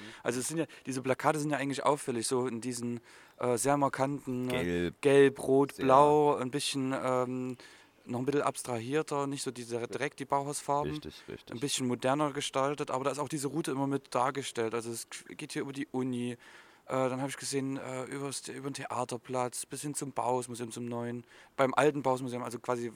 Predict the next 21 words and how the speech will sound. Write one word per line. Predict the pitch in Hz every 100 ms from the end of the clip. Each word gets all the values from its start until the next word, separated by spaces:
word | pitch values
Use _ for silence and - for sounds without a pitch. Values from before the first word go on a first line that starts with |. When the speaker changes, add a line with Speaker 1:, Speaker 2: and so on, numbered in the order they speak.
| -
Speaker 1:
dem | 123 117
zukünftigen | - 143 131 - 127 120
Haus | 127 -
der |
Weimarer | 117 123 120
Republik | 113 110 135 -
vorbei. | 127 - 117 113 - - - -
Also | - 120 117 117 -
da | 120 123 127
ist, | 139 -
denke | 139 135
ich | 127
mal, | 131
schon | 123 131 -
ordentlich | 139 135 127
was | 127 120
los. | 131 110 - - _ - - _ _ -
Speaker 2:
Alles | 110 -
nachzulesen | 101 - 98 98 95
unter, | 87 85 87 85 73
äh, | 78